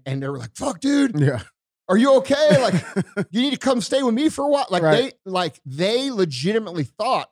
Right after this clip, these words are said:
Speaker 1: all of Saint Louis was, like, on fire.
Speaker 2: Right.
Speaker 1: And, you know, what was it? Like, six blocks?
Speaker 2: F-, f-, e-, not even that.
Speaker 1: Okay.
Speaker 2: I mean, you know, like, Ferguson's a small city to
Speaker 1: Right,
Speaker 2: begin
Speaker 1: very
Speaker 2: with.
Speaker 1: small. It's a
Speaker 2: So,
Speaker 1: great city, too.
Speaker 2: nice city.
Speaker 1: And there's fucking great people there.
Speaker 2: Yeah.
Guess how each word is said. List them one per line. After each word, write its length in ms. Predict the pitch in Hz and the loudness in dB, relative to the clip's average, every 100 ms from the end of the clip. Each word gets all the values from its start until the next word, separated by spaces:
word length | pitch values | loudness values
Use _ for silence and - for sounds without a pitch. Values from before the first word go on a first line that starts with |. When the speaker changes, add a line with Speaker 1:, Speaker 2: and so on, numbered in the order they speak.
| - | -6
Speaker 1:
all 320 | 175 214 202 | -2 2 2
of 80 | 151 | 0
Saint 300 | - 175 147 | -4 -6 0
Louis 320 | 190 208 - | 2 2 0
was, 160 | 135 113 | -8 -8
like, 220 | 123 - _ _ 131 | -12 -14 _ _ -10
on 220 | 131 123 - | -8 -8 -8
fire. 340 | 220 277 139 95 | -6 -4 -6 -6
Speaker 2:
Right. 280 | 113 120 95 _ _ - | -4 -4 -4 _ _ -6
Speaker 1:
And, 420 | 160 165 160 151 - _ _ _ _ _ _ _ | -2 0 0 -2 -8 _ _ _ _ _ _ _
you 80 | 151 | 0
know, 100 | 160 | 0
what 260 | 147 220 214 | 2 0 2
was 220 | 240 135 | 0 0
it? 140 | 113 - 113 | -6 -14 -14
Like, 180 | 123 | -12
six 280 | - 196 - | -6 -6 -6
blocks? 540 | 170 175 233 - - - - | -6 -6 -6 -10 -14 -12 -10
Speaker 2:
F-, 80 | - | -10
f-, 180 | - - | -12 -2
e-, 140 | 151 156 | 0 2
not 240 | 139 151 | 2 2
even 180 | 147 127 | 2 0
that. 260 | 151 180 | 0 0
Speaker 1:
Okay. 360 | 165 202 202 226 | 0 0 -2 0
Speaker 2:
I 80 | 151 | -2
mean, 160 | 160 160 | 2 2
you 60 | |
know, 100 | 180 | 2
like, 300 | 175 151 147 | 2 0 -2
Ferguson's 420 | - 233 392 180 | 0 0 2 0
a 80 | 131 | -2
small 320 | 110 143 127 | -2 0 0
city 300 | 110 156 139 | 0 0 0
to 100 | 120 | 0
Speaker 1:
Right, 80 | - | 0
Speaker 2:
begin 120 | 135 175 | 2 2
Speaker 1:
very 120 | - | 2
Speaker 2:
with. 80 | - | 0
Speaker 1:
small. 360 | 127 104 78 _ _ _ - | -4 -14 -16 _ _ _ -8
It's 120 | 240 | -4
a 40 | |
Speaker 2:
So, 60 | - | 0
Speaker 1:
great 260 | 269 294 | 0 0
city, 280 | - 330 339 | -6 0 0
too. 320 | - 330 262 147 | 0 -2 -2 -2
Speaker 2:
nice 260 | 143 156 - | -4 -4 -4
city. 200 | 104 240 | -6 -4
Speaker 1:
And 160 | 311 | -4
there's 140 | 294 - | -6 -6
fucking 300 | 285 277 208 | -6 -6 -6
great 240 | 262 285 | -6 -2
people 280 | 302 311 285 | -4 -4 -4
there. 260 | 151 92 - | -4 -6 -12
Speaker 2:
Yeah. 240 | 120 165 | -10 -10